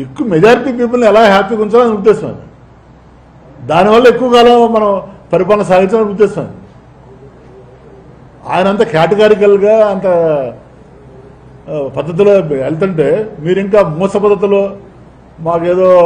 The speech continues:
నాలుగు టీవీ ఛానల్స్ ముందు పెడతారు, మేము మా ఇష్టం వచ్చినట్టు మాట్లాడతాం. మొన్నదాకానేమో సంక్షేమ పథకాలు ఆగిపోతాయని చెప్పారు. ఎక్కడ ఆగిపోయిన సంక్షేమ పథకాలు? ఆనాడు హామీలు ఎలా, మరి ఇచ్చిన హామీలు కానీ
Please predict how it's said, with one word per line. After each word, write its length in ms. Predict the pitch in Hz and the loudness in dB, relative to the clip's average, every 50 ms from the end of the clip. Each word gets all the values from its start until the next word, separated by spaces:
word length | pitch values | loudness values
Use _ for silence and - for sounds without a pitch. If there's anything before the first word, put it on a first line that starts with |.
| 170 165 156 156 156 147 143 143 139 135 131 127 127 123 131 | 4 2 2 2 0 0 0 0 -2 -2 -4 -6 -8 -10 -8
నాలుగు 200 | 143 143 143 139 135 | -8 -6 -6 -6 -8
టీవీ 180 | 147 165 170 180 165 170 | -8 -8 -6 -6 -4 -4
ఛానల్స్ 240 | 170 170 170 156 156 | -4 -4 -4 -8 -10
ముందు 200 | 151 156 160 160 | -8 -6 -4 -2
పెడతారు, 360 | 165 160 160 156 160 151 156 156 143 | -2 -2 -2 -2 -6 -6 -6 -8 -10
మేము 180 | 143 147 143 143 139 135 135 131 | -10 -10 -8 -8 -8 -8 -8 -8
మా 120 | 131 135 | -8 -8
ఇష్టం 180 | 135 131 - 151 | -10 -10 -10 -12
వచ్చినట్టు 220 | 151 - 151 139 135 131 | -12 -10 -10 -10 -10 -10
మాట్లాడతాం. 420 | 131 - 135 123 120 120 131 131 131 - - - - - - - - - - - - - - - - 147 | -10 -8 -10 -12 -12 -12 -16 -18 -18 -20 -20 -20 -20 -20 -20 -20 -20 -20 -20 -20 -20 -20 -20 -20 -14 -10
మొన్నదాకానేమో 600 | 147 160 175 190 196 196 185 190 190 190 196 196 | -8 -4 -2 0 0 2 2 2 2 2 0 0
సంక్షేమ 360 | - - 170 170 135 165 185 | 0 -2 -4 -4 -4 -6 -4
పథకాలు 500 | 175 180 175 170 165 175 170 175 185 185 185 - - - | -2 -2 -4 -2 -2 -2 -2 -2 -4 -8 -10 -14 -12 -8
ఆగిపోతాయని 480 | 143 151 151 143 156 151 151 156 147 131 | -6 -6 -4 -4 -4 -6 -6 -6 -8 -8
చెప్పారు. 320 | 117 - - - - - - - - - - - - - _ _ - - - - - - - - - - - - - - - - 135 | -10 -12 -14 -18 -20 -20 -20 -20 -20 -20 -20 -20 -20 -20 _ _ -20 -20 -20 -20 -20 -20 -20 -20 -20 -20 -20 -20 -20 -20 -20 -16 -16
ఎక్కడ 180 | 147 143 185 196 | -10 -2 0 2
ఆగిపోయిన 300 | 202 202 196 208 202 165 | 2 4 2 0 -2 -2
సంక్షేమ 300 | 180 180 160 156 190 185 | -4 -6 -6 -6 -6 -6
పథకాలు? 440 | 180 185 180 160 175 170 165 170 165 - - - - - - - _ _ - - - - - - - - - - 117 | -4 -6 -6 -4 -6 -6 -6 -8 -10 -18 -20 -20 -20 -20 -20 -20 _ _ -20 -20 -20 -20 -20 -20 -20 -20 -20 -18 -14
ఆనాడు 300 | 127 131 143 165 175 156 | -10 -6 -4 -2 -2 -2
హామీలు 400 | 127 127 139 147 160 180 175 156 | -2 -2 -4 -4 -4 -2 0 0
ఎలా, 120 | 139 143 | 0 0
మరి 400 | 139 127 117 107 104 107 104 107 104 104 107 107 104 | 0 -2 -4 -6 -10 -14 -16 -16 -16 -16 -16 -16 -16
ఇచ్చిన 260 | 101 - - 185 175 | -16 -12 -8 -4 -4
హామీలు 360 | 156 143 151 156 165 165 165 160 165 | -2 -2 -2 -2 -4 -4 -4 -2 -2
కానీ 160 | 165 170 | -4 -4